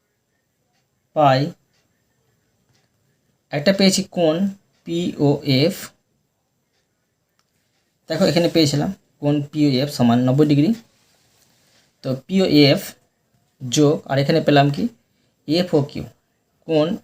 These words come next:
এফওকিউ। দুটাই টোটাল হচ্ছে তো কত? নব্বই ডিগ্রি যোগ নব্বই ডিগ্রি, হ্যাঁ, সমান একশত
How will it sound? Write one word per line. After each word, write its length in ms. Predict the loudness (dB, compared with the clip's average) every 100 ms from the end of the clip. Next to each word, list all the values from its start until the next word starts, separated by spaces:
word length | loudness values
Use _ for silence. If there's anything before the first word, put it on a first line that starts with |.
| _ -4 -2
এফওকিউ। 1300 | -2 -4 -10 _ -12 -6 -4 -4 -10 _ _ -10 -8 -10 _ _ _ _ _ _ _ _ _ _ _ _ _ -6
দুটাই 240 | 4 4 6
টোটাল 200 | 6 6 6
হচ্ছে 180 | 2 -4
তো 40 | -4
কত? 140 | -4 -4 -6 _ -4
নব্বই 240 | -2 -2 -2
ডিগ্রি 200 | -2 -2 -6 _ _ _ _ -14
যোগ 300 | -8 -2 0 0
নব্বই 260 | 0 2 0 0
ডিগ্রি, 200 | -2 -4 -8 _ _ _ _ _ _ _ _ _ _ _ _ _ -6
হ্যাঁ, 220 | 0 0 0 -6 -8
সমান 220 | -2 0 2 0
একশত 280 | 0 -6